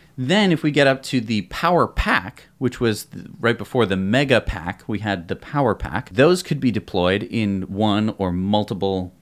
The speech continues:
Power Pack configurations, and those held two hundred kilowatt hours of energy. And so that would be about, like, two P one hundred D Tesla battery packs or,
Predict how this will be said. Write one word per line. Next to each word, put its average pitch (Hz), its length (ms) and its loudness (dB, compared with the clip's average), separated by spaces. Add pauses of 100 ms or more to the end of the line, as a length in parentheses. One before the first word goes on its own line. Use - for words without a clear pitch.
(140)
Power 92 240 -6
Pack - 320 -8
configurations, 90 840 -4 (320)
and 110 260 0
those 120 320 2
held 117 280 0
two 214 260 0
hundred 92 460 0 (100)
kilowatt 90 600 -2
hours 85 520 -6 (400)
of 87 340 -2 (300)
energy. 156 380 2
And 110 120 -4
so 143 120 0
that 160 220 2
would 156 120 0
be 147 140 0
about, 120 220 2
like, 95 300 -4
two 180 560 2 (600)
P 165 320 0
one 147 260 4
hundred 139 440 0
D 117 400 2 (140)
Tesla 120 380 0
battery 95 380 2
packs - 400 -12
or, 104 260 -4